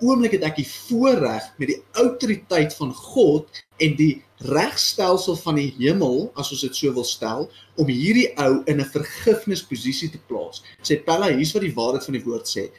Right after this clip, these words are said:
Jy het jou sonde confess unto a brother. Jy het rouheid in jou hart. Jy het repent. Ek wil vandag vir jou sê, jy is vry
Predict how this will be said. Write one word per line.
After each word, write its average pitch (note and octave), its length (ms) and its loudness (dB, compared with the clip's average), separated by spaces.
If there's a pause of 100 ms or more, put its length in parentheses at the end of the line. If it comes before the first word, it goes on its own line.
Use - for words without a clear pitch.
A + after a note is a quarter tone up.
(160)
Jy A#2+ 140 4
het - 120 2
jou F#3+ 100 6
sonde D#3+ 640 -2 (140)
confess D3 460 0
unto B2+ 260 -2
a A2 40 -2
brother. A2 420 -6 (260)
Jy A#2+ 160 0
het E3 220 2
rouheid C#3 540 2
in B2 80 -8
jou G#2+ 140 -6
hart. G#2 240 -12 (160)
Jy C3 120 2
het D3+ 160 0
repent. D3 520 -2 (220)
Ek D#3+ 160 -4
wil F#3+ 80 0
vandag C#3 480 -2
vir F3 80 -4
jou E3+ 100 0
sê, A#2 360 -2
jy A#2 240 -2
is - 240 -6 (320)
vry G3+ 420 0